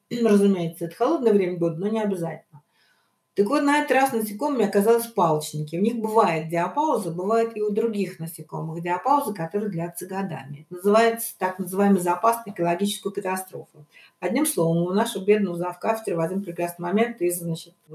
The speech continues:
ящика стола полезли палочники. Вот такой величины. Вот <laughs> такие вещи он нам иногда рассказывает. Вот, пожалуй, кто мне приходит в первую очередь в голову. Но если подумать, может,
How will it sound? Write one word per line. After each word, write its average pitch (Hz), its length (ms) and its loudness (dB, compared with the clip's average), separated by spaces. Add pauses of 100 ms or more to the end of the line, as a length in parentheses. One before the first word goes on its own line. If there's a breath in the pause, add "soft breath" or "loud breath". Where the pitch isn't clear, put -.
(120)
ящика 196 420 0
стола - 340 2
полезли 208 440 2
палочники. - 580 -4
Вот 226 180 -2
такой 196 240 -4
величины. 175 380 -12 (600 loud breath)
Вот 220 120 2 (140)
<laughs> - 140 -2
такие 214 380 2
вещи 202 280 0
он 185 120 -8
нам 185 220 -10
иногда 180 300 -10
рассказывает. - 580 -6 (1500 loud breath)
Вот, 196 500 0
пожалуй, 247 720 4 (440 loud breath)
кто 254 140 -2
мне 240 160 -2
приходит 226 440 2
в - 80 -16
первую 214 340 2
очередь 208 340 0
в 202 100 0
голову. 165 480 0
Но 240 80 2
если 285 140 -4
подумать, 285 400 2
может, 254 200 -4